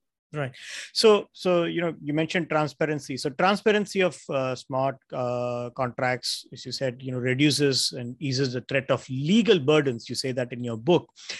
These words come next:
Mm, uh, help me understand here. You know, powerful entities sti-, can still drop the smart contracts, and, you know, internet, we see so many,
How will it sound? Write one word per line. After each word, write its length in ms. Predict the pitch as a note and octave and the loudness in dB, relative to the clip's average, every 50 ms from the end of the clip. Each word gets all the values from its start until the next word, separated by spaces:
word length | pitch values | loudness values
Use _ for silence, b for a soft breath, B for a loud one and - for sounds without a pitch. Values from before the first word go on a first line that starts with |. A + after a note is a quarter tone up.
| B B B B B B B _ _ _ - | B B B B B B B _ _ _ -8
Mm, 200 | - D#3 D3+ - - _ | -6 -6 -6 -6 -8 _
uh, 360 | - F3+ F3+ F3+ F3 F3 F3 E3 | 0 2 4 4 4 4 2 2
help 200 | D#3+ G#3 B3 - - | 0 0 -2 0 0
me 80 | E4 | 0
understand 440 | B3+ A3 G#3 A3+ - - A#3 G#3+ F#3 | 0 0 -2 -4 -2 0 0 0 0
here. 260 | - - E3+ C#3+ C3 - _ _ _ _ | -2 -4 -6 -6 -6 -8 _ _ _ _
You 60 | A3+ | 0
know, 80 | B3+ A#3 | 0 0
powerful 580 | - _ F#3 F#3+ A3 A#3+ A#3+ - C4+ B3 A3 | 2 _ 6 6 6 6 4 2 0 0 0
entities 1080 | - F3 D#3 D#3+ D#3+ F3 F3+ E3+ - E3+ E3 E3 E3 D#3 C#3 - - - - - - _ _ _ _ _ _ - - _ _ _ _ _ _ _ _ _ _ _ | 0 -2 -2 -2 -2 -4 -6 -4 -4 -4 -2 -2 -2 -4 -6 -6 -6 -8 -10 -12 -16 _ _ _ _ _ _ -20 -20 _ _ _ _ _ _ _ _ _ _ _
sti-, 280 | - - - - G3 D#3 C3+ | -16 -12 0 0 0 2 4
can 160 | F3+ E3 D#3+ | 2 2 2
still 280 | - - - G3+ G3 F3+ | 2 2 6 6 6 6
drop 400 | C3+ C#3+ D3 D3+ D3+ D3+ C3+ B2 | 4 4 6 6 6 6 4 0
the 80 | C3 | -6
smart 400 | B2 - - C3+ B2+ B2 B2 - | -6 -6 -6 -6 -4 -4 -6 -6
contracts, 680 | _ B2 B2 B2+ A#2 - - B2 B2 C3 C3 - - - | _ -4 -4 -4 -4 -4 -2 -2 -2 -2 -4 -6 -8 -10
and, 200 | C#3 A#2+ A#2+ A2+ | -10 -10 -8 -6
you 80 | C3 B2+ | -2 0
know, 220 | C3+ C3+ B2+ B2+ - - | 0 0 0 -2 -2 -2
internet, 440 | C#3+ C3+ C3 D3 C#3 C#3 C#3 B2+ A#2+ | -2 0 0 0 2 2 0 -2 -2
we 160 | C3+ B2+ A#2+ | -4 -6 -4
see 200 | A#2 - - C#3+ | -4 -4 -4 -2
so 220 | C3 - - D3+ C#3+ | -2 0 2 2 2
many, 500 | C#3 C#3 C3 C3+ C3 B2+ B2+ B2+ C3 | 2 -2 -4 -4 -4 -4 -6 -8 -10